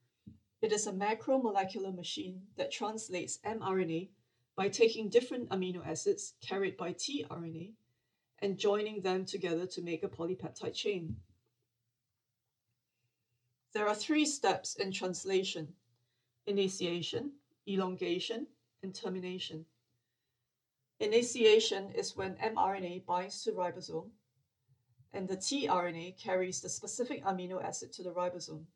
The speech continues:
The anticodon on the T R N A then binds to the codon of M R N A, leading to the next step, which is elongation.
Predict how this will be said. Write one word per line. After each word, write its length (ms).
The 100
anticodon 1000
on 140
the 80
T 260
R 160
N 100
A 200
then 180
binds 360
to 40
the 80
codon 500
of 140
M 280
R 140
N 120
A, 100
leading 460
to 160
the 80
next 300
step, 240
which 180
is 140
elongation. 720